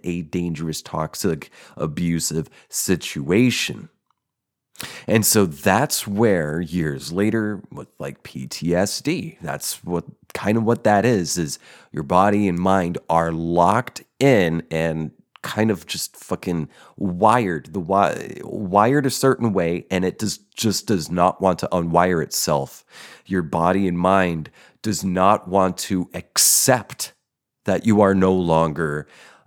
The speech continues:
in danger. And that's where you get locked into this weird shit, okay? So that's an example of things becoming linear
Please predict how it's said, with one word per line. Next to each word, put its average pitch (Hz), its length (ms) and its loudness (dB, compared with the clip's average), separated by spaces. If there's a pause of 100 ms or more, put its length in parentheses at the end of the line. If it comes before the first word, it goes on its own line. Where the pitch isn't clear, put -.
(160)
in 101 220 2
danger. 85 680 -2 (1040)
And 85 220 -4
that's 110 560 2
where 139 160 4
you 127 140 4
get 104 260 2
locked 85 360 2
into 80 200 -4
this 78 220 -8
weird 73 340 -10
shit, - 540 -10 (280)
okay? 82 560 -4 (600)
So - 180 -2
that's 127 340 2
an 156 80 4
example 98 720 0
of 85 260 -2 (320)
things 107 300 2
becoming 90 640 -2 (200)
linear 87 760 0